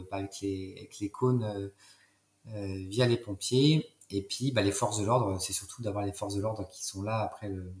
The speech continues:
assez vite pour réguler un petit peu la circulation autour de nous. Et puis après, on essaye au maximum d'éviter les prises de risque au maximum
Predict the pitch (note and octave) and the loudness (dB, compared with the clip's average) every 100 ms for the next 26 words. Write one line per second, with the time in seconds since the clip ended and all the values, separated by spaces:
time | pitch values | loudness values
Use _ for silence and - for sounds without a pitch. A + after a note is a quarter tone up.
0 | G2 _ - - G2 A2 - F#2+ G#2+ A2 | -18 _ -4 -2 0 -4 -6 -6 -4 -2
1 | A2+ A2+ G2+ - - G#2 F#2 - - G#2+ | 0 0 0 -6 -8 -4 -2 -4 -6 -6
2 | G#2 - G2+ - G2 G2 C3 C#3+ _ G2 | -4 -4 -8 -10 -6 0 0 -2 _ -6
3 | F#2+ - F#2 - C3+ A2+ - B2 A2+ A#2+ | -4 0 0 2 4 6 6 6 6 6
4 | - A#2+ B2+ C#3 A#2+ A#2 B2 C3 A2+ - | 6 6 6 6 6 2 2 0 0 0
5 | A#2 G#2+ A2 D3 - G2+ C3 C3 - B2 | -2 0 2 2 0 0 2 2 2 4
6 | B2+ A#2+ | 4 2